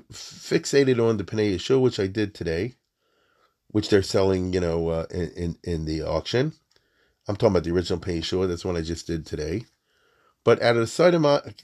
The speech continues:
corner of my eye, I saw they have a Hilchos Shchita,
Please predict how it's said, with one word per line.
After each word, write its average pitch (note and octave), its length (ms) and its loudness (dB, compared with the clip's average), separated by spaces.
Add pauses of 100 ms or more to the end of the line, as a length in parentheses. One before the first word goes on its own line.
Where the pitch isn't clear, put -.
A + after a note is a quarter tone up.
(340)
corner D#3+ 240 -2
of D#3 60 0
my F3 180 2
eye, D#3+ 340 4
I C3 140 0
saw F3 220 -2
they D3 140 0
have A#2 120 0
a A#2 180 2 (520)
Hilchos C#3+ 360 0
Shchita, G2+ 540 0